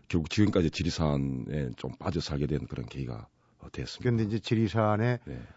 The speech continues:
Speaker 2: 산행에 빠져들은 거는 꽤 되셨는데
Speaker 1: 네네.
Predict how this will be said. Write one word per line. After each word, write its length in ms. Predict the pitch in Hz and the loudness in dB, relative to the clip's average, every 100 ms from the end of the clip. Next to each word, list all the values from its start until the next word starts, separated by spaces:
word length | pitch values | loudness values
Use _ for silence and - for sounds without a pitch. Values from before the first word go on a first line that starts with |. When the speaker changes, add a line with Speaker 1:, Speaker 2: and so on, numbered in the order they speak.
| _ - | _ -16
Speaker 2:
산행에 460 | - 139 139 135 127 | 2 6 8 8 6
빠져들은 1120 | 139 123 120 95 117 110 107 104 101 98 98 | 4 6 4 4 4 6 6 4 2 2 0
거는 280 | 95 104 104 - | 0 0 -2 -4
꽤 140 | - 135 | 0 2
되셨는데 720 | 110 95 101 87 82 110 87 | 2 2 0 -2 -4 -4 -4
Speaker 1:
네네. 380 | - 76 58 57 | 0 0 0 -6